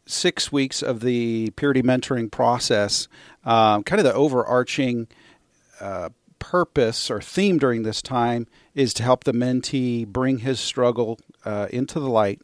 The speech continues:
whatever that may be, and to help him to begin to put some restraints, uh, to help him get a handle on the, the unwanted behavior. And so just to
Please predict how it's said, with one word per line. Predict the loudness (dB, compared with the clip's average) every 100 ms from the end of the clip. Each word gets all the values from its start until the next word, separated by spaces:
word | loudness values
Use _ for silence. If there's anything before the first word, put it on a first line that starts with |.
| _
whatever | -6 -4 -2
that | -2
may | -4 -6
be, | -4 -4 -4 -8 -20 -20 -20 -14 2
and | 4 6
to |
help | 6 6 4
him | 0
to | 0
begin | 2 2 2
to |
put | 2 0 0
some | -2 -2
restraints, | -4 -6 -4 -2 -2 -4 -6 -6 -10 -6
uh, | -4 -2 -4 -6
to | -8
help | -4 -4 -2
him | -4 -6 -6
get | -4 -4
a |
handle | -2 -4 -2 -4 -8
on | -10 -8
the, | -6 -8 -10 -14 -12
the | -10
unwanted | -8 -8 -8 -8 -10
behavior. | -8 -8 -8 -12 -14 -20 -20 -20 -20 -20 -2
And | 0 6
so | 8
just | 8 8 4
to | 4 4 6 4 4 0